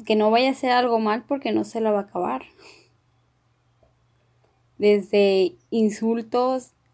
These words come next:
hasta decirle de qué se va a morir, porque no, no aplican. Para ellos el ir a misa todos los domingos, va,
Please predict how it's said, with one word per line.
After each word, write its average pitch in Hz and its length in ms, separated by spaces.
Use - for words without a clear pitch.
hasta 185 840
decirle 202 440
de 208 180
qué 208 120
se 208 140
va 208 60
a 208 40
morir, 208 560
porque 226 300
no, 214 260
no 226 120
aplican. 220 580
Para 202 200
ellos 220 340
el 185 320
ir 214 200
a 214 220
misa 208 340
todos 220 200
los 220 140
domingos, 202 480
va, 202 220